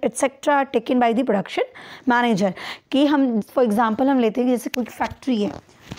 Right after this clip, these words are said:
तो अगर कोई फैक्ट्री है या कोई कंपनी है जो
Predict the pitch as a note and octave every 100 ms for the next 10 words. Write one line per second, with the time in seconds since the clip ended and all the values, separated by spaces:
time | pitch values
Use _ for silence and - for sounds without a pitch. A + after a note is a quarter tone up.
0 | - - - C4+ C#4 C4+ A3+ C#4 C#4+ D4
1 | C#4 B3 - - C#4 C4 C4 C4+ B3 A3
2 | C4 C4+ C4+ C4 A3 B3+ D4+